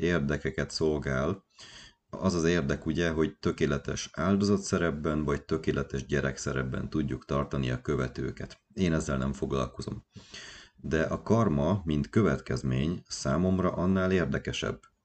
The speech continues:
Az a helyzet, hogy a születési képlet a születés pillanatában az első lélegzetvételkor létrejött pillanatkép az égről.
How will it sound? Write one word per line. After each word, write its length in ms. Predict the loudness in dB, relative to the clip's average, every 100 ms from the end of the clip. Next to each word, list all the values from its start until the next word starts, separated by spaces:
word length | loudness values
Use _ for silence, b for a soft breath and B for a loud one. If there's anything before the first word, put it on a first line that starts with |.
| _
Az 200 | 0 2
a 80 | 2
helyzet, 420 | 2 2 2 0
hogy 140 | 0 0
a 60 |
születési 680 | 2 4 4 4 2 0 -4
képlet 560 | 0 0 0 -2 -2 -6
a 240 | -4 -2 0
születés 540 | 4 4 4 0 -2
pillanatában 1080 | -2 0 2 0 0 -2 -2 -2 0 -2 -4 _ _ -4
az 100 | 2
első 520 | 4 4 2 2 2 4
lélegzetvételkor 1200 | 4 4 2 -2 0 0 0 0 -2 -2 0 2
létrejött 640 | 2 0 0 0 -2 -2
pillanatkép 800 | 0 2 2 0 -2 2 2 0
az 200 | -6 -8 -2
égről. 520 | 0 0 -2 -6